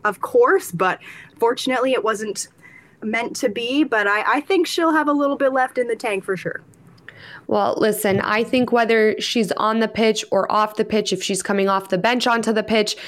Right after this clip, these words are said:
Speaker 2: she is super valuable to this Canadian team. A legend, not only within women's football, but football overall. Highest international
Speaker 1: Mm-hmm.
Speaker 2: goal scorer.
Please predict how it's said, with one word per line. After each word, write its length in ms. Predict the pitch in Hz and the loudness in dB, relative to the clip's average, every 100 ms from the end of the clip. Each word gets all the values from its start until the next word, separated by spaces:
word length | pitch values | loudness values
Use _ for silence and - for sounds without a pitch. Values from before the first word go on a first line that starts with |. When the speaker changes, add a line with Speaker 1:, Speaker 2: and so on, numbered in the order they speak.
| - - - | -16 -16 -10
Speaker 2:
she 480 | - - 247 247 220 - | -4 0 2 2 2 0
is 520 | - 214 208 185 - - | 2 2 2 0 -6 -8
super 480 | - 180 269 269 254 | -4 0 2 2 2
valuable 600 | 196 190 190 190 170 170 | 2 2 4 2 2 0
to 140 | 180 202 | 0 0
this 240 | 190 185 | 0 -2
Canadian 680 | - 196 190 185 185 175 175 | -2 2 4 4 4 2 0
team. 460 | - 196 185 180 180 - - | -2 2 2 2 -2 -20 -10
A 120 | - 208 | -2 2
legend, 580 | 214 226 214 233 220 202 - | 4 4 4 2 2 0 0
not 280 | 220 233 - | 2 2 2
only 260 | 233 233 | 0 2
within 380 | 220 214 226 202 | 2 2 2 2
women's 340 | 214 220 208 | 4 4 2
football, 360 | - 214 208 196 | 0 -2 0 0
but 260 | 180 190 - | 2 0 -2
football 540 | 226 220 208 196 185 | -4 0 2 2 0
overall. 720 | - 202 190 190 185 185 185 - - | 0 4 4 4 4 2 0 -6 -10
Highest 600 | - 220 233 226 226 - - | -2 2 4 4 2 -8 -2
international 600 | 220 220 208 208 - 190 | 0 2 2 0 0 0
Speaker 1:
Mm-hmm. 80 | 185 | 2
Speaker 2:
goal 200 | 190 190 | 2 2
scorer. 500 | 196 196 196 190 | 0 2 4 4